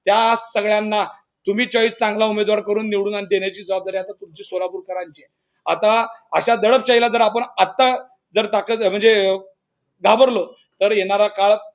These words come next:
आपल्याला सोलापूरकर माफ करणार नाहीत. म्हणून सोलापूरकरांना विनंती आहे की आपण आता उमेदवार चॉईस करताना या काही गोष्टी प्रामुख्यानं बघितल्या पाहिजेत.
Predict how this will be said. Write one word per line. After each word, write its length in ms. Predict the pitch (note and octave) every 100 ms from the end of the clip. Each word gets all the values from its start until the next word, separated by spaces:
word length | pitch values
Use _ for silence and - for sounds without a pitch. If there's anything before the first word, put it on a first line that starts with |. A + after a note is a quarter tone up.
| _ _
आपल्याला 340 | - F#3+ A#3 C4+
सोलापूरकर 480 | B3+ A#3 A3+ G#3+ G#3
माफ 160 | F#3 F#3
करणार 240 | F#3 F3
नाहीत. 180 | D#3+ D3+ -
म्हणून 160 | G#3
सोलापूरकरांना 800 | G#3 F#3+ G3 G3+ G3+ G3 G3 G3+
विनंती 360 | G3+ F#3 G3 G3
आहे 60 | G#3
की 60 |
आपण 360 | B3 F#3 - A#3
आता 160 | -
उमेदवार 320 | G#3+ F#3+ F#3 G3
चॉईस 260 | F#3+ F3+
करताना 340 | - E3+ G3+ B3 _ _ -
या 80 | F3
काही 180 | F#3 F#3
गोष्टी 340 | F#3 - A3+ B3+ _ -
प्रामुख्यानं 560 | F#3+ F#3+ A3 A3 A3 G#3+
बघितल्या 400 | F3+ G3+ G3 G3
पाहिजेत. 320 | G3 F#3